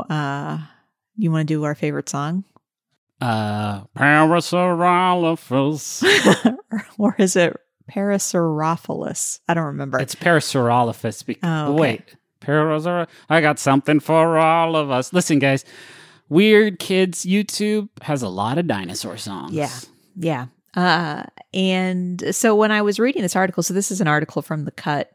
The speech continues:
Speaker 1: uh, twenty seventeen, uh, and it talks about how, um, mastering a topic can be real, like, confidence boosting for
Speaker 2: Sure.
Speaker 1: kids. Like,
Speaker 2: Yeah.
Speaker 1: it's kind of the first time that they potentially know more than adults, you know, and can kind of come into a situation and,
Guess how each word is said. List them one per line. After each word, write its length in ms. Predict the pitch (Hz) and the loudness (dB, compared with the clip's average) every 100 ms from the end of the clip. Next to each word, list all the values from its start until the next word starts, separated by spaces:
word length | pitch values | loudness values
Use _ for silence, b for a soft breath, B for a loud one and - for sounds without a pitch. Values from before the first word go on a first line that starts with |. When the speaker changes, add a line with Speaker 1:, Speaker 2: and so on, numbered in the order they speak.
| _ | _
Speaker 1:
uh, 380 | 151 - 151 - 165 | -10 -8 -10 -12 -12
twenty 240 | - 160 | -8 -8
seventeen, 720 | 147 143 135 131 151 135 123 131 B B B B B | -6 -8 -8 -8 -8 -8 -10 -14 B B B B B
uh, 220 | 165 151 175 | -2 -2 0
and 120 | 160 | -4
it 80 | - | -4
talks 340 | 190 190 - | -4 -4 -4
about 300 | 175 160 160 | 0 0 0
how, 720 | - 156 151 151 151 151 147 b b b b b b _ | -2 -4 -2 -2 -4 -6 -8 b b b b b b _
um, 520 | 156 151 147 143 143 151 - | -2 -2 -2 -4 -8 -8 -2
mastering 1080 | 160 160 165 202 - 190 180 175 165 160 | 0 0 0 -2 -4 -2 0 0 0 -2
a 220 | 156 - 147 | -4 -6 -8
topic 800 | - 196 214 - 151 139 - - | -6 -4 -4 -2 -2 -2 -8 -10
can 160 | 165 | -6
be 140 | 151 143 | -4 -4
real, 240 | 143 143 | -4 -4
like, 180 | 135 131 | -6 -10
confidence 540 | - 147 131 - 131 | -8 -8 -8 -12 -14
boosting 500 | - - 175 - - | -10 -10 -10 -14 -16
for 60 | 156 | -10
Speaker 2:
Sure. 280 | - 208 320 | -4 -2 -4
Speaker 1:
kids. 300 | - - - | -6 -8 -2
Like, 200 | 151 233 | 0 2
Speaker 2:
Yeah. 60 | 151 | 0
Speaker 1:
it's 120 | - | 0
kind 220 | 196 180 | 0 2
of 120 | 165 | 2
the 100 | 165 | 0
first 320 | 160 175 170 - | 2 2 2 0
time 180 | 165 | -2
that 160 | 156 - | -2 -2
they 220 | 156 151 | -2 -2
potentially 580 | 151 170 160 143 151 143 | -2 -8 -8 -8 -8 -6
know 160 | 143 139 | -6 -4
more 340 | 139 147 143 | -2 -2 -2
than 140 | 143 | -2
adults, 640 | 139 135 143 170 - - - | -4 0 0 0 -4 -8 -2
you 120 | 220 | 0
know, 200 | 220 220 | 2 2
and 160 | 220 185 | 0 -2
can 180 | - 151 | -6 -8
kind 200 | 160 151 | -6 -6
of 120 | 135 | -6
come 260 | - 156 | -4 -2
into 240 | 151 147 143 | -2 -2 -4
a 40 | |
situation 800 | 139 143 - 139 139 139 147 135 | -4 -6 -6 -4 -2 -4 -6 -6
and, 220 | 127 127 | -8 -10